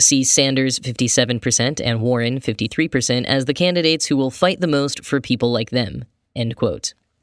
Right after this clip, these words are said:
An interesting finding on the progressive versus moderate Democrat issue, quoting C B S News,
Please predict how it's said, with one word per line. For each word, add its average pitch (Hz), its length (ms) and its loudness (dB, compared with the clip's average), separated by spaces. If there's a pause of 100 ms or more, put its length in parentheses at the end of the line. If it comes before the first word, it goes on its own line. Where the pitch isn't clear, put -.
(360)
An 254 100 4
interesting 196 580 0
finding 156 420 2
on 135 220 0
the 135 180 2
progressive 135 680 0
versus 123 440 0
moderate 120 520 0
Democrat 127 500 0
issue, 123 500 -2
quoting 120 380 0
C 127 180 0
B 120 160 0
S 113 140 -2
News, 120 380 -2